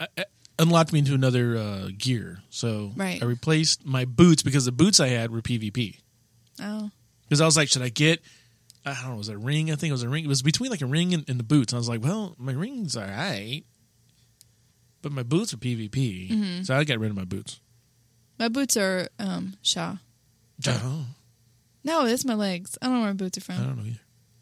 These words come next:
Speaker 1: <laughs> But, uh, so that was cool. It didn't really, it didn't raise my eye level or anything, but it's
Speaker 2: Oh.
Speaker 1: better. You know, I had to go reforge and do all that kind of stuff. That was pretty cool. Um, man, I R L Earl visiting again.
Speaker 2: Oh, did he?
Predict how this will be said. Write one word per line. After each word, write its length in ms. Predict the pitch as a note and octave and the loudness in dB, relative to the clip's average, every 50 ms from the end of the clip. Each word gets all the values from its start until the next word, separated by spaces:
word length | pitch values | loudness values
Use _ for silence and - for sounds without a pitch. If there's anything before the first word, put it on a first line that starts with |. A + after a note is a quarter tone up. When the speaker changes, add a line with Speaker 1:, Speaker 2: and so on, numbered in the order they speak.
| _ _ _ _ _ _ _ _ _ _ _ _ _ _ _ _ _ _ _ _ _ _ _ - | _ _ _ _ _ _ _ _ _ _ _ _ _ _ _ _ _ _ _ _ _ _ _ -12
Speaker 1:
<laughs> 340 | C#3+ - - F#3+ E3 - - | -12 -4 0 0 0 2 2
But, 160 | E3+ B2+ - - - - - A3+ F#3+ - - G#3+ - _ _ _ - | 0 0 0 -4 -12 -10 -8 -8 -8 -8 -12 -20 -20 _ _ _ 0
uh, 200 | D3+ D3 D3 C#3+ | 2 4 4 6
so 120 | C3+ F3 G#3 | 6 6 6
that 80 | A#3+ | 6
was 100 | D#3 - | 4 2
cool. 260 | - - A#2+ A2 A2 | 0 -2 -4 -4 -2
It 60 | A#2 C3 | 2 2
didn't 180 | D#3+ F3 F3+ | 4 4 6
really, 200 | D#3+ C#3+ B2+ A#2+ | 4 4 4 2
it 80 | C3 C#3 | 4 4
didn't 160 | F#3 G3 D#3+ | 4 4 6
raise 160 | D3+ C#3+ C3 | 4 4 2
my 200 | C3 A2 G#2+ A2 | 2 0 0 0
eye 40 | A#2 | 0
level 220 | A2+ A2 G#2+ G#2+ | 0 0 -2 -2
or 40 | G#2 | -2
anything, 320 | G#2 G#2+ G#2+ - A2 A2 G#2+ | -4 -4 -4 -4 -4 -4 -2
but 180 | A2 A2 A2+ - _ _ _ _ _ _ | -4 -4 -6 -6 _ _ _ _ _ _
it's 180 | - A#2 - - - - | -6 -4 -4 -6 -4 0
Speaker 2:
Oh. 40 | C3 | 2
Speaker 1:
better. 300 | B2+ A#2+ A#2 A2 G#2+ G#2 - _ _ _ _ _ | 2 4 2 0 -2 -4 -10 _ _ _ _ _
You 80 | - B2 | -2 0
know, 40 | A#2+ | 2
I 20 | |
had 60 | C3 C3 | 2 0
to 60 | A#2+ | 0
go 100 | A#2 A2 | -2 -4
reforge 520 | A2 G#2+ - - A2+ G#2+ G#2+ G#2+ G2+ G#2+ | -4 -4 -4 -4 -4 -4 -4 -4 -6 -8
and 180 | G#2 F#2+ F#2+ F#2+ - _ _ _ _ _ _ _ _ _ _ _ _ _ - | -10 -10 -12 -14 -16 _ _ _ _ _ _ _ _ _ _ _ _ _ -6
do 180 | A2+ A2 G#2 | -4 -2 -2
all 80 | F#2+ G2 | -4 -6
that 120 | G2+ G2 - | -8 -8 -8
kind 100 | A2 G2+ | -8 -8
of 60 | - | -8
stuff. 140 | - A2 G2+ | -8 -8 -8
That 80 | A2 | -6
was 100 | A2 G#2+ | -8 -8
pretty 180 | - A2 G#2 G#2 | -8 -8 -10 -8
cool. 280 | - A#2 A2+ A2+ A#2 - - - - - _ _ _ _ _ _ _ _ _ - | -8 -6 -6 -6 -8 -10 -16 -20 -20 -20 _ _ _ _ _ _ _ _ _ 0
Um, 280 | E3+ F#3 F3+ E3 D3 - _ _ _ _ _ _ - | 2 4 4 2 0 -4 _ _ _ _ _ _ -2
man, 800 | G3 A3 G#3 F#3+ F3+ E3+ D#3+ D3 C3+ B2+ B2 A#2+ A#2 A2+ A2 - _ _ _ _ _ _ - | 2 4 6 6 6 6 6 6 4 4 2 0 -2 -4 -6 -10 _ _ _ _ _ _ 0
I 180 | D3 D#3+ F#3+ F#3+ | 4 6 6 8
R 160 | F3 D#3+ D#3+ | 8 8 8
L 260 | F3 F#3 F#3+ F#3 E3+ - | 8 8 8 6 4 4
Earl 240 | D3+ E3+ G3+ F#3+ D#3+ | 4 6 6 6 8
visiting 420 | D3+ E3+ F3 D#3 D3+ C3 B2+ A#2 | 8 8 8 8 6 4 4 2
again. 320 | A2+ A2 A#2 G#2+ G2 F2+ - | 0 -2 -2 -2 -4 -4 -2
Speaker 2:
Oh, 200 | - C4 B3+ B3 A#3 | 2 4 6 6 6
did 200 | A#3 B3 A#3+ A#3+ | 6 4 4 4
he? 200 | A#3 A#3+ A#3 | 2 2 0